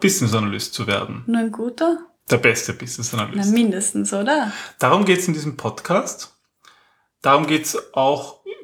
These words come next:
Speaker 1: bei der Beratungsleistung, die wir in unserer Firma anbieten.
Speaker 2: Mhm.
Speaker 1: Ja, und hier teilen wir einen Teil davon mit euch.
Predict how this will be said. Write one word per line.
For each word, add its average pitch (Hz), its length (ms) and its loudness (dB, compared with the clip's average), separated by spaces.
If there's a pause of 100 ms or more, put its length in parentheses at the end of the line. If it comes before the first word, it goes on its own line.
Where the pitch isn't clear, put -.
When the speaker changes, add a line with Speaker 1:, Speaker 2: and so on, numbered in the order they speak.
Speaker 1:
bei 135 100 2
der 127 60 2
Beratungsleistung, 156 1000 2
die 135 220 -2
wir 131 160 4
in 127 60 4
unserer 120 240 0
Firma 175 360 4
anbieten. 190 640 -2 (260)
Speaker 2:
Mhm. 285 460 -2 (640)
Speaker 1:
Ja, 147 100 4
und 101 160 2
hier 143 160 -2
teilen 107 320 0
wir 110 320 -2 (380)
einen 131 160 -2
Teil 117 180 2
davon 104 300 -4
mit 104 120 -6
euch. - 300 -10